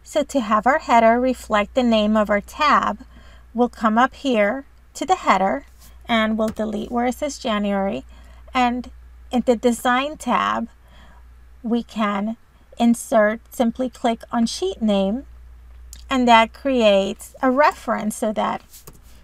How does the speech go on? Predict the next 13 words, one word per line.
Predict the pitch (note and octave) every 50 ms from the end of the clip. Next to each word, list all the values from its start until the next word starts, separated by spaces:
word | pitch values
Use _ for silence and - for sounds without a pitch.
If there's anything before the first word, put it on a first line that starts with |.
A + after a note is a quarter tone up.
| - - - - -
Excel | A#3 A3 - - - - A3 G3 - G#3+
can | - - B3 B3+
choose | - - - A3+ G#3 G#3 -
the | - - C4+
sheet | - - - G4 F#4+ - -
name. | G#3+ G3+ G3+ A3 - -
And | A#3+ A#3 A#3
then | A3+ A3 A3+
you | A3+ A3
would | A3+ A3+ A#3
come | - - G#3+ G#3+ A3 G#3+
down | F#3+ G#3+ G3+ G#3 G#3+
here | G#3+ C#4 E4 E4+ C4+ G3+ G#3+ B3+ -